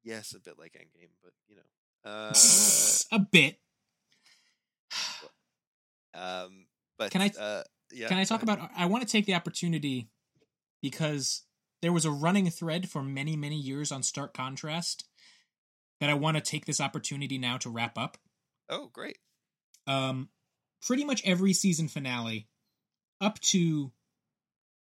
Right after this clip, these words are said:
Speaker 2: probably not season seven, but at least four, five, and six, I would say to you something along the lines of, "There's something in the books, and I can't tell you what it is,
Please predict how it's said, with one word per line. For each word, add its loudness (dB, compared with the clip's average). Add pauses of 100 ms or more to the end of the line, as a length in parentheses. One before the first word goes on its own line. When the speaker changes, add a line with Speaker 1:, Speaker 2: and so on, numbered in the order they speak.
(180)
Speaker 2:
probably 2
not 2
season -2
seven, -10 (640)
but -2
at -4
least 4
four, 0
five, -2
and -4
six, -8 (420)
I 2
would 2
say 0 (340)
to 4
you 2 (140)
something 0
along 0
the -4
lines -4
of, -10 (1000)
"There's 2
something 6
in 8
the 8
books, -2 (460)
and -4
I -6
can't 2
tell 2
you 4
what -2
it -4
is, -4